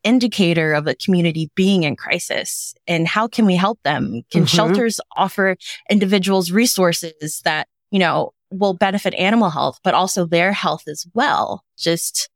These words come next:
Speaker 1: ways to get human food, a human food and pet pantry. I, I saw that within my research through interviews, and I was just so in awe of that. It's just genius. Also, vaccine clinics for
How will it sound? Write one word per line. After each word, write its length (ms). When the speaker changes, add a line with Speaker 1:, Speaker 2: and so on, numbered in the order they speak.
Speaker 1:
ways 420
to 100
get 420
human 560
food, 540
a 60
human 520
food 520
and 360
pet 240
pantry. 540
I, 300
I 100
saw 360
that 380
within 440
my 100
research 640
through 160
interviews, 560
and 160
I 160
was 160
just 260
so 280
in 200
awe 320
of 120
that. 360
It's 300
just 420
genius. 640
Also, 640
vaccine 480
clinics 480
for 400